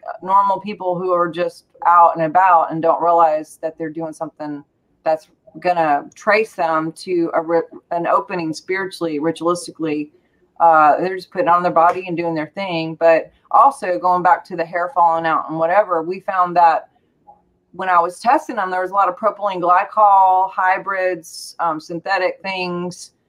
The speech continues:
you know, on a chemical level. And so I had called the F D A and said, "What is up with this?" And, you know, it says a hundred percent on the, on the bottle. And they said, "Well, the hundred percent is for the, for the drops in the bottle, not the whole bottle contains a hundred percent."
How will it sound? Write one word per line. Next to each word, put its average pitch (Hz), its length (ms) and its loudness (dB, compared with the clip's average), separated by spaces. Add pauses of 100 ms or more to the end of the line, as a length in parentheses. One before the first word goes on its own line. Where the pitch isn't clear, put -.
(140)
you - 80 -10
know, 170 100 4
on 165 120 4
a 214 40 -10
chemical 233 520 -2
level. 151 500 0 (180)
And 180 80 -18
so 208 120 2
I 214 180 6
had 277 220 0
called 185 240 0
the 170 100 0
F 165 160 -2
D 175 220 -2
A 165 380 4
and 165 160 -10
said, 165 340 -6
"What 202 240 0
is 175 100 -8
up 190 160 -8
with 170 100 -10
this?" - 540 -12
And, 165 420 -6
you 180 60 -8
know, 160 160 -4
it 156 80 -10
says 196 160 -8
a 180 80 -4
hundred 180 240 -6
percent 180 400 -2
on 156 140 0
the, 147 120 -8 (160)
on 156 200 0
the 139 60 -6
bottle. 147 680 4 (480)
And 165 260 0
they 170 80 4
said, 175 260 -4
"Well, 185 460 4
the 170 80 4
hundred 220 280 0
percent 190 680 -2
is 175 380 0
for 185 200 -2
the, 170 160 -2 (380)
for 190 140 -8
the 170 100 -10
drops 185 540 0
in 196 220 -6
the 180 80 -2
bottle, 160 360 4
not - 320 -2
the 175 80 -8
whole 170 240 -4
bottle 160 300 4
contains 175 520 -8
a 160 60 -2
hundred - 240 -8
percent." - 320 -16